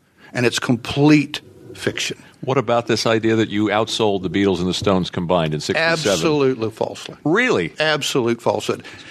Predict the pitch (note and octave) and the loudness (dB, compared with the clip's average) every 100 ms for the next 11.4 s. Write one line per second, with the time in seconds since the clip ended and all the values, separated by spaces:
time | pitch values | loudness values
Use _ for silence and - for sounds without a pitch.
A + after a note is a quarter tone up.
0 | - D3 C#3+ F3 G#3+ D#3+ G3 F#3 E3+ E3 | -6 -2 0 0 0 0 0 2 0 0
1 | C#3 B2+ A#2 - C3+ C#3 - - - - | 0 2 0 2 0 2 0 0 -2 2
2 | F#3 - - - - - - - - - | 2 0 -4 -12 -20 -4 -4 -4 -16 -20
3 | - _ _ _ _ _ _ _ _ _ | -20 _ _ _ _ _ _ _ _ _
4 | _ _ _ _ _ - - A3 C#4+ E4+ | _ _ _ _ _ -8 -4 0 0 2
5 | E4+ C#4 G#3+ F#3 D#3 C#3+ C#3+ C3+ C3 - | 2 2 2 4 2 2 2 4 2 2
6 | B2+ B2+ A#2+ A2 B2+ - E2+ D#2+ - F#2 | 2 2 -2 -2 -4 -4 -6 -4 0 2
7 | D2+ - F2+ D#2+ D2 E3+ A#3+ A3 G3 F3+ | 2 0 0 0 2 2 2 2 4 4
8 | A#2+ C#3 C#3+ C#3+ C#3+ A#2+ B2+ B2 A2+ A2 | 4 2 4 4 2 2 2 4 4 2
9 | G#2+ A2+ A2 G#2 G#2+ - A3 G3 F#2+ E2+ | 2 -2 -4 -8 -6 -2 0 0 -2 -6
10 | A#2+ A#2+ C#3 A3 F#3 G2 F2+ D#2+ - - | -8 -4 2 4 4 2 -2 -4 -8 -8
11 | - C#3+ G#3+ | 2 4 2